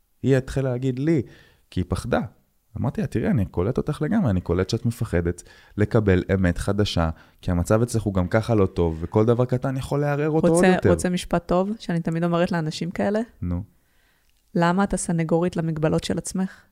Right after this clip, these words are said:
Speaker 2: למה את מתעקשת
Speaker 1: כן, אה?
Speaker 2: להיות
Speaker 1: משפט טוב.
Speaker 2: הסנגורית למגבלות של עצמך?
Speaker 1: כן.
Speaker 2: כלומר, ש-, שתחררי מהעמדה הזאת.
Speaker 1: לגמרי. אבל אני יודע גם מה זה להיות שם, זאת אומרת, זה מצב מאוד מאוד, אה,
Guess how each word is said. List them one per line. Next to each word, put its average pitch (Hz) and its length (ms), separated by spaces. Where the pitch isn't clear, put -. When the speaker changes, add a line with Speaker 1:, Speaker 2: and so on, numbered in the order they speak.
Speaker 2:
למה 170 180
את 196 100
מתעקשת 196 640
Speaker 1:
כן, 82 220
אה? 87 80
Speaker 2:
להיות 175 460
Speaker 1:
משפט - 60
טוב. 160 120
Speaker 2:
הסנגורית 175 800
למגבלות 165 540
של 170 180
עצמך? 214 360
Speaker 1:
כן. - 180
Speaker 2:
כלומר, 165 440
ש-, - 200
שתחררי 175 500
מהעמדה 202 400
הזאת. 208 320
Speaker 1:
לגמרי. 87 440
אבל 90 160
אני 92 160
יודע 113 220
גם 110 140
מה 104 100
זה 101 120
להיות 95 240
שם, 82 160
זאת - 120
אומרת, 82 200
זה 85 80
מצב 85 360
מאוד 92 280
מאוד, 92 320
אה, 82 320